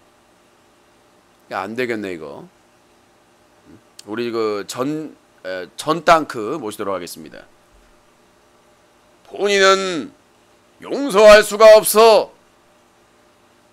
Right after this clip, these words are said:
이놈들 잡아서 땅크로 밀어버릴 거야. 골프 칠 때 옆에서 캐디 시킬 거야. 내가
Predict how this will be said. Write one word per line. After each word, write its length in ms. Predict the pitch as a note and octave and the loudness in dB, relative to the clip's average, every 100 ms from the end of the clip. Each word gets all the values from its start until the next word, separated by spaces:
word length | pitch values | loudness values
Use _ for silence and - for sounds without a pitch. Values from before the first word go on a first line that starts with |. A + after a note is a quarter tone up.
| _ _ _ _ _ _ _ _ - | _ _ _ _ _ _ _ _ -10
이놈들 600 | B2+ E3+ F3 F3 F3+ F3 | -2 -2 0 0 2 2
잡아서 840 | C#3+ D#3+ F3 D#3 F3 F3 D#3 F#2+ _ _ | 2 2 2 4 4 4 2 -4 _ _
땅크로 600 | - F#3+ D4+ A#3 B3+ B3+ | -8 -4 -4 -4 -2 0
밀어버릴 520 | A#3+ A#3+ A#3 A#3 A#3 A#3 | 2 4 6 6 6 6
거야. 560 | A#3+ B3 B3 G#3 - - _ _ _ _ _ _ | 8 10 10 8 4 -8 _ _ _ _ _ _
골프 400 | - E3+ C3+ F#3 | -4 -2 -2 -6
칠 240 | - F#3 E3+ | -4 -2 0
때 200 | F#3+ F#3 | 2 4
옆에서 720 | F#3 F#3 F#3 G3 F#3+ D#3 - _ _ - | 2 0 0 2 4 2 -2 _ _ -20
캐디 460 | - - D4 C#4 C4 | -6 0 0 0 -4
시킬 300 | A3+ B3 A#3+ | -2 -2 4
거야. 560 | A#3 B3 B3+ G#3+ A2+ - _ _ _ _ _ _ _ _ _ _ _ - | 6 8 10 8 6 -2 _ _ _ _ _ _ _ _ _ _ _ -6
내가 800 | B2 D#3 F3 F3+ F3+ F3 C#3 | 2 4 6 6 8 8 6